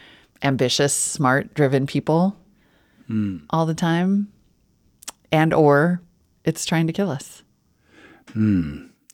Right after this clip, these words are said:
Speaker 2: And so is the mindset one of, "The world is trying to kill us, God is trying to murder us, but we will stay here defiantly,"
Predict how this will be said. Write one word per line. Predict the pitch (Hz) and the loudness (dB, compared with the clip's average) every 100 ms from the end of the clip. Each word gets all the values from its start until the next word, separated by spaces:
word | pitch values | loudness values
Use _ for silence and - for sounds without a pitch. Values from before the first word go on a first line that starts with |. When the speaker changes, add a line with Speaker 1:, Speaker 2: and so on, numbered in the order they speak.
| - - - - | -20 -20 -20 -4
Speaker 2:
And | 123 123 120 | 4 4 4
so | - 127 | 6 6
is | 113 110 117 117 | 6 4 4 6
the | |
mindset | 117 117 127 135 - 101 98 | 6 6 8 6 6 4 4
one | 98 110 110 104 | 4 4 4 2
of, | 90 95 90 85 - - _ _ _ _ _ _ _ _ _ - | 0 0 0 -4 -10 -18 _ _ _ _ _ _ _ _ _ -8
"The | 107 101 | -2 2
world | 107 110 110 | 6 6 6
is | 98 | 2
trying | - 110 101 | 2 4 4
to | 98 | 2
kill | - 101 | 0 2
us, | 101 95 - 95 | 2 0 -4 -4
God | 101 98 101 | 0 2 2
is | 101 | -2
trying | - 104 101 | -2 0 2
to | 95 | 2
murder | 90 92 95 | 0 0 0
us, | 95 90 - - - _ _ - | -2 -2 -4 -6 -10 _ _ -18
but | 98 98 90 | 0 2 4
we | 87 101 | 4 4
will | 95 90 | 4 2
stay | - - 101 | 2 4 4
here | 90 98 | 4 2
defiantly," | 87 90 98 98 107 110 123 123 | 2 0 2 4 6 6 6 6